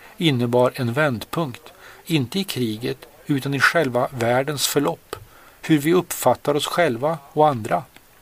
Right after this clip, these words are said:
Den vite mannen skulle segla mot ännu en seger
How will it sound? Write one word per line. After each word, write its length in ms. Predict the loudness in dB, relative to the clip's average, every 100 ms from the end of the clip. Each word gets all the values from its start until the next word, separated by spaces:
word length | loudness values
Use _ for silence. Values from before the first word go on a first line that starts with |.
| -20 -20 -20 -20 -20 -20 -20 -20 -20 -20 -20 -20 -20 -20 -20 -2
Den 180 | 0 2
vite 320 | 0 0 0
mannen 380 | 4 4 2 -2
skulle 280 | -2 0 2
segla 380 | 4 4 4
mot 160 | 0 0
ännu 320 | 0 0 0
en 100 | 0
seger 600 | 0 2 2 2 -2 -4